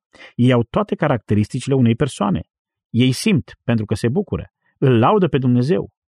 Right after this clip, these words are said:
Ei îl apără pe Dumnezeu și se luptă cu demonii. Ne uităm la Satan și știm că este o persoană din mai multe motive. La fel cum Dumnezeu este o persoană, așa este și diavolul.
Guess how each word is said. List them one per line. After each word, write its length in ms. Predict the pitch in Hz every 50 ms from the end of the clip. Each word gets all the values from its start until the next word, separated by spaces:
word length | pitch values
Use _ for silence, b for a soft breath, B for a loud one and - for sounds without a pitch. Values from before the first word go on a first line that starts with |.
| _ _
Ei 200 | - 107 117 113
îl 100 | 107 104
apără 300 | - 165 - - 170 139
pe 120 | - 117
Dumnezeu 480 | 104 107 101 101 101 107 165 202 - b b b b b
și 120 | b - 135
se 100 | - 123
luptă 260 | 104 98 - - 110
cu 100 | - 135
demonii. 440 | 135 185 190 147 92 76 95 95 _ _ _ _ _ _ _ B B B B B
Ne 100 | B 180
uităm 220 | 190 190 - 311 339
la 100 | 311 247
Satan 360 | - - 127 - - - 139
și 140 | - - 139
știm 200 | - - 185 190
că 100 | - 196
este 160 | 160 - 151
o 40 | -
persoană 400 | _ 131 113 - 120 120 147 139
din 120 | 131 123
mai 140 | 117 110 101
multe 240 | 98 98 95 - 113
motive. 420 | 120 147 143 - 202 156 98 82 - _ _ _ B B B B B B
La 160 | - 127 113
fel 200 | - - 214 233
cum 160 | 214 - 180
Dumnezeu 360 | 151 127 120 120 113 101 - 156
este 160 | 147 - 127
o 40 | 107
persoană, 480 | - 113 95 - - 85 82 85 107 _
așa 200 | - 117 - 120
este 180 | 113 - - 135
și 140 | - -
diavolul. 520 | 151 156 180 160 120 95 85 73 65 -